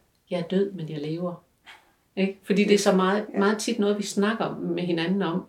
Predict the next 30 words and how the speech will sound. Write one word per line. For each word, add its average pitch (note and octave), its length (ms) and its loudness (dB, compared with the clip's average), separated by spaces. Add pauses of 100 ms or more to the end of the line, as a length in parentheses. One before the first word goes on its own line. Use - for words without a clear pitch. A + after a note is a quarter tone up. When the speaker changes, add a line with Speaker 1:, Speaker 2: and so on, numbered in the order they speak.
(760)
Speaker 1:
Og G3 120 2
når A#3+ 200 6
det D#3+ 120 -2
så F#3+ 120 2
sker, F3 460 2 (460)
så A#3 260 -2
vil B3+ 200 2
de A3+ 100 -2
så F#3 140 0
gerne F#3+ 260 0
komme F3+ 220 -4
tilbage F3+ 400 -2
og F#3+ 60 -6
sige, F#3 180 -6
"Ja, G3+ 300 -6
jeg G#3+ 80 -4
er G#3 40 -4 (120)
død, A#3 280 2
men G#3 200 4
jeg G#3 260 0 (140)
er A#3 280 -4
her, G3 400 2 (460)
og, E3+ 220 -6 (140)
og F#3 160 -4
du G#3 60 0
skal F#3+ 180 -4
bare G#3 200 2
vide A3+ 300 4
det." F3+ 180 -2 (840)
Øhm, D#3 640 8